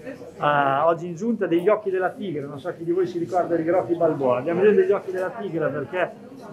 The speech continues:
non è una fase ordinaria, è una fase straordinaria nella quale abbiamo bisogno di dare tutto noi stessi per, a servizio di una comunità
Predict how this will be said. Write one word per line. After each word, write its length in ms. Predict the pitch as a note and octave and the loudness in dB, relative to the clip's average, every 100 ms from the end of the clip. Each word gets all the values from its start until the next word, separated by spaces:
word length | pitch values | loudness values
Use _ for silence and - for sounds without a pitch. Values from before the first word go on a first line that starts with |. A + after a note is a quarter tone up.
| C3 | -10
non 100 | E3+ | -4
è 80 | G#3 | 0
una 200 | A3 G#3 | 0 0
fase 260 | A3 G#3 F#3+ | 0 0 0
ordinaria, 460 | F#3+ G#3 A3+ G3 | -2 -2 -2 0
è 20 | F3 | -2
una 100 | E3+ | -4
fase 300 | G#3 F3+ F3+ | -4 -4 -6
straordinaria 1040 | - G#3 G#3+ G3 F#3+ G#3 A3 B3 C4 B3+ - - - - - - | -4 -2 0 0 -2 -2 -2 0 0 -2 -6 -16 -18 -20 -20 -12
nella 180 | F3 F#3+ | -4 -2
quale 200 | G3 A#3 | 0 2
abbiamo 240 | G#3+ F#3 F3+ | 2 0 -8
bisogno 320 | F3 G#3 F#3+ | -10 -10 -10
di 140 | F3 | -10
dare 640 | E3+ G3 F#3 F#3 F3 F3 - | -6 -4 -2 -2 -2 -4 -8
tutto 340 | A#3+ G3+ - G3 | -8 -6 0 0
noi 140 | F#3+ | 0
stessi 520 | - A3 A3+ G#3 G3+ | 0 2 2 0 -4
per, 260 | - F3+ F3 | -2 0 2
a 140 | F3 D#3+ | 2 2
servizio 420 | - F3 F#3+ F3+ | 0 -4 -6 -6
di 80 | E3 | -6
una 140 | E3+ | -6
comunità 1000 | E3+ E3+ F#3+ - A#3 B3+ - - - - | -8 -10 -12 -4 -2 -2 -4 -6 -6 -6